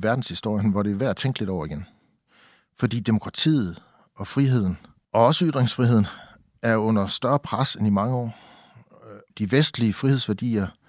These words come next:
er i bryderier med andre samfundsmodeller på mange forskellige fronter, hvad enten det er Rusland, eller Kina, eller islamismen, eller internt i vores egne samfund med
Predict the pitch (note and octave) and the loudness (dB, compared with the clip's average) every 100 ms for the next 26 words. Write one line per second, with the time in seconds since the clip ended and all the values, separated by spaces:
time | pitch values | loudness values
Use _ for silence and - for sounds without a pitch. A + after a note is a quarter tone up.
0 | _ - _ _ _ _ _ _ - A2 | _ -20 _ _ _ _ _ _ -2 2
1 | G#2 G2 F#2+ G2+ - - B2 - A2+ A2 | 4 4 0 -4 -6 -4 -2 0 2 4
2 | G2+ C#3 C#3+ F#2+ - - G#2+ G#2 A#2+ C3+ | 4 2 2 0 -4 0 6 8 8 4
3 | A2+ - - _ - B2+ B2 B2+ G#2 - | 2 0 -10 _ 0 2 4 4 4 2
4 | - G#2+ G#2+ A2 G#2+ F2 - _ _ - | 0 2 4 4 2 -2 -10 _ _ 0
5 | G2+ G#2+ C3 - - B2 G#2 - G#2 A#2+ | 4 4 4 0 0 0 0 0 2 2
6 | A2 G2 G#2+ - G2+ G2 A2 A#2 - G2+ | 0 0 -2 -2 -2 0 -2 -2 0 0
7 | F2 E2+ - - B2+ A#2+ B2+ A#2 G2+ F2+ | 0 -4 -8 -8 -6 0 2 4 2 0
8 | F#2 G2+ - G2+ A#2 - - G#2+ F#2+ F#2 | -2 -4 0 0 2 -2 0 2 4 2
9 | E2 F#2+ G2 F#2+ - - - - - - | 0 -2 -2 -4 -8 -18 -18 -20 -12 2
10 | C#3 - - C3 A2 G#2 G2 F#2+ - - | 2 4 4 4 4 2 0 -2 -4 -2
11 | F#2+ C3+ C#3+ - A2+ A2+ - G#2+ G#2 - | 2 4 4 2 0 0 0 -2 -4 -8
12 | - G2+ G2 | -2 0 0